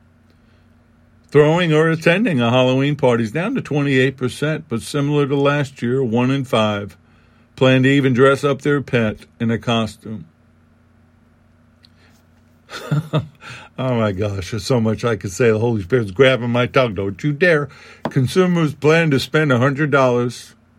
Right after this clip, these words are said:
on average for candy, decor, costumes.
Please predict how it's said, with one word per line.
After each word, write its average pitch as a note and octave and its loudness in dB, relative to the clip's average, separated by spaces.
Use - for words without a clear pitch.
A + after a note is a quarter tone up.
on C#3+ 2
average A2+ 2
for G#2 -10
candy, B2 0
decor, A2+ 0
costumes. A#2 -4